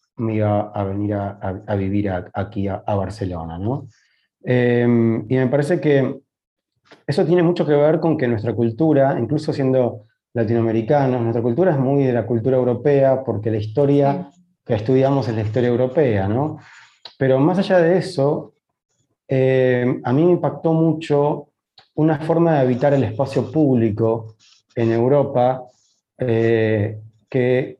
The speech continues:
Speaker 1: yo no había encontrado en Argentina, o al menos en los lugares en los que yo viví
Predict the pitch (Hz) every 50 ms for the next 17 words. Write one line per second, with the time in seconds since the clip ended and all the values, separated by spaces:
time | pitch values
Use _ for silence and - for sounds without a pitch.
0 | _ - - - 151 151 160 160 151 147 151 151 143 143 - 127 117 117 104 127
1 | 131 123 113 104 95 90 90 87 85 90 - _ _ _ _ _ _ - - _
2 | 113 110 107 104 110 107 101 95 92 90 101 95 90 85 82 87 - - - -
3 | - 123 127 127 135 151 170 190 196 185 147 127 117 101 113 113 120 127 131 135
4 | 135 135 135 - 113 107 104 104 104 107 98 101 107 113 113 110 104 110 117 135
5 | 147 117 92 - 107